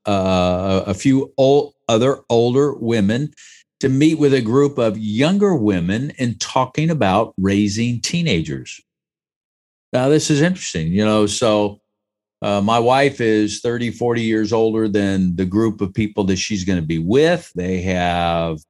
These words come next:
kids of all ages who are moving into their adolescent years.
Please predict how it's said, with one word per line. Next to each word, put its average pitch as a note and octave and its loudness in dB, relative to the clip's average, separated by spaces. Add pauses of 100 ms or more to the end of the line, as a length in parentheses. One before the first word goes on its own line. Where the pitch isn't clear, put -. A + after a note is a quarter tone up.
(920)
kids C#3 2
of G2+ 2
all B2 2
ages A2+ -2
who G#2 0
are G2 0
moving A#2 0
into G#2+ -2
their F2 -2
adolescent G2 -2
years. A2 -2